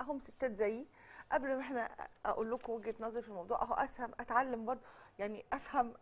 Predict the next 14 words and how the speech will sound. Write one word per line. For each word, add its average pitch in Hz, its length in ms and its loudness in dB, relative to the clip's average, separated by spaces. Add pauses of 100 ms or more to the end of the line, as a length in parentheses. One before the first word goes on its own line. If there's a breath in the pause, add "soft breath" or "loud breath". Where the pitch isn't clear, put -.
او 208 160 6
ينقذوني، 240 680 0 (260)
او 185 100 2
قبل 226 180 6
ما 254 100 8
اعمل 240 260 6
مصيبه 240 520 4 (300)
لا 196 240 2
قدر 233 440 10
الله. 247 320 12 (340 loud breath)
ما 214 60 -2
انتوا 214 160 6
عارفين 226 380 6
سوسو، 277 400 -4